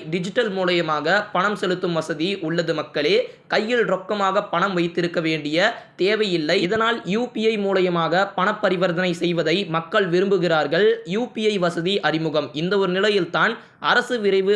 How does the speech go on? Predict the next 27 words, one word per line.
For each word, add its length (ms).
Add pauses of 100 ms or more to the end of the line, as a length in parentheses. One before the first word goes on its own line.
(120)
பேருந்துகளில் 580 (120)
யூ 100 (100)
பி 160
ஐ 40 (100)
மூலயமாக 580 (340)
பணம் 280
செலுத்தி 340 (160)
டிக்கெட் 380
பெறும் 260
வசதி 300 (180)
அறிமுகம் 420
செய்யப்பட்டுள்ளது. 760 (420)
டெபிட், 340 (100)
கிரெடிட் 400
கார்டு, 180 (160)
யூ 80 (100)
பி 160
ஐ 20 (100)
பரிவர்த்தனை 500 (120)
வழியாக 520 (340)
டிக்கெட்களை 500 (100)
பெற்றுக்கொள்ளலாம் 680 (160)
எனவும் 300 (120)
அறிவிக்கப்பட்டிருக்கிறது. 1080 (440)
அரசு 260 (140)
விரைவு 280 (120)
போக்குவரத்து 540